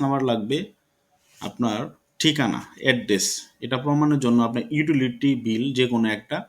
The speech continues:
সাবমিট করবেন। ছয় নাম্বারে লাগবে আপনার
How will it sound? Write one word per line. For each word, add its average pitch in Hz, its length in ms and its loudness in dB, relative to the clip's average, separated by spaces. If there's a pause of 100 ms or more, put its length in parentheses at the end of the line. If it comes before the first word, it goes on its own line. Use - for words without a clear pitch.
(760)
সাবমিট 113 480 0
করবেন। 65 380 -6 (520)
ছয় 147 280 2
নাম্বারে 147 340 2
লাগবে 110 260 -4 (180)
আপনার 120 340 -2